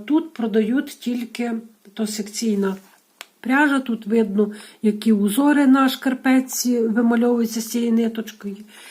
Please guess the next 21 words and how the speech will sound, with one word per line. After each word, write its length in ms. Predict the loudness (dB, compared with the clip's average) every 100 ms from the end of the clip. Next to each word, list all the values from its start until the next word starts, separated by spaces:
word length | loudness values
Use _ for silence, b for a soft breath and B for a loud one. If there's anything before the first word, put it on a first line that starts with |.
| B B
І 80 | -10
тут 280 | -6 -4 -4
виходить, 600 | -6 -2 0 0 0 -2
о, 60 | 2 4 4
один 360 | 2 0 0 2
моточок, 720 | 2 0 -2 -2 -4 -8 -10 -18
сто 240 | -6 -4
дев'ять 380 | 0 0 2 0
гривнів. 540 | -2 -2 0 0 -2 -8 b b b b b b b 0
Але, 220 | 4 4
то, 220 | 0 -4
е, 540 | -2 2 2 2 0 -4
кажу, 340 | -4 -2 0
в 40 | 2
магазині 560 | 2 2 2 2 4
«Ниточка, 480 | 4 4 2 -4 -4
ниточка» 480 | 0 0 -2 -8 -10
продають 840 | -6 -2 0 0 -2 -6 -10 -14
тільки 560 | -6 -4 -4 -6 -8 -8 B B -14
упаковками. 1000 | -8 -6 -6 -2 -4 -4 -10 -10 -8 -10 -14 _ _ _ _ _ -8
Тож, 540 | -6 -6 -8 -12 -18